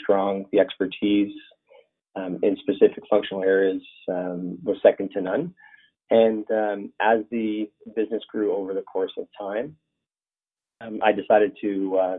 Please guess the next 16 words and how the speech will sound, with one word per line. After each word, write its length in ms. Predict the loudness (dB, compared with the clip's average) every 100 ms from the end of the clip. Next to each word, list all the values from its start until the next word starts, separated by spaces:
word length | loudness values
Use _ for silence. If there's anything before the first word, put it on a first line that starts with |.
| -10 _ -8
join 180 | -4 -2
N 180 | -2 -2
B. 240 | -4 -4 -10 -20 -20 _ _
And 360 | -2 0 0 -2 -10 _
the 240 | -4 0
N 160 | 2 2
B 200 | 2 0
business 500 | 0 -4 -4 -6 -6 -8
is, 240 | -6 -8 -16 _ _ -14
um, 300 | -12 -12 -8
is 200 | -6 0
one 160 | 2 4
that 160 | 4
is, 160 | 2 -2 _ -4
uh, 220 | -4 -6 -8 -6 -4
e-, 160 | -6